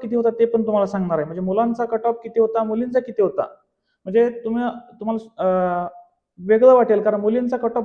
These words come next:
फक्त चार मार्क लागला होता. ही गोष्ट तुमच्यापुढे मांडण्यासाठी आजचं हे लाईव्ह आहे. ही माहिती तुम्हाला कुणीही देणार नाही, यात भरपूर ॲनालिसिस करून मी ही माहिती आणली. तर विद्यार्थी मित्रांनो,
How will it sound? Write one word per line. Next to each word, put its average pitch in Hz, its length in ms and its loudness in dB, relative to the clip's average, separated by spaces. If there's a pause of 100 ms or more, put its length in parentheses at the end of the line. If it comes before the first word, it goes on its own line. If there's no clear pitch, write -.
फक्त 254 200 -6
चार 269 260 -2
मार्क 233 260 -4
लागला 160 220 0
होता. 117 200 -4 (420)
ही 214 60 -10
गोष्ट 233 300 -2
तुमच्यापुढे 214 380 -4
मांडण्यासाठी 214 540 -2
आजचं 190 260 -2
हे 180 140 -2
लाईव्ह 160 220 -4
आहे. 190 100 -6 (680)
ही - 260 -10
माहिती 233 260 0
तुम्हाला 254 240 -2
कुणीही 247 300 -2
देणार 233 260 2
नाही, 175 160 -4
यात 196 160 -6 (220)
भरपूर 208 360 -2
ॲनालिसिस 208 520 -4
करून 262 180 -4
मी 247 120 -6
ही 240 60 0
माहिती 208 300 -2
आणली. 196 280 -2 (680)
तर 196 40 -6
विद्यार्थी 226 300 -2
मित्रांनो, 233 460 -4